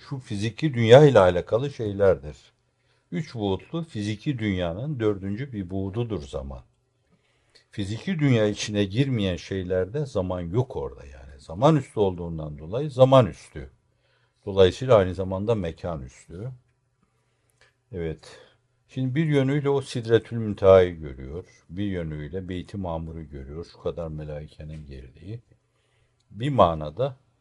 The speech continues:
لَقَدْ رَأَى مِنْ آيَاتِ رَبِّهِ الْكُبْرَى. Bunlar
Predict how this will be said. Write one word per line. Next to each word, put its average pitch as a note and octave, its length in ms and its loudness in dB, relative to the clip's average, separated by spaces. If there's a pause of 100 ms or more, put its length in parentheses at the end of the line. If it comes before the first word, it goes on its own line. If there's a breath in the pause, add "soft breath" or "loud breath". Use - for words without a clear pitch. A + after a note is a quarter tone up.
(220)
لَقَدْ A2 360 4
رَأَى G#2 300 4
مِنْ G2 80 -4
آيَاتِ F#2 340 2
رَبِّهِ D#2+ 480 -4
الْكُبْرَى. F2+ 460 -6
Bunlar F2 360 -8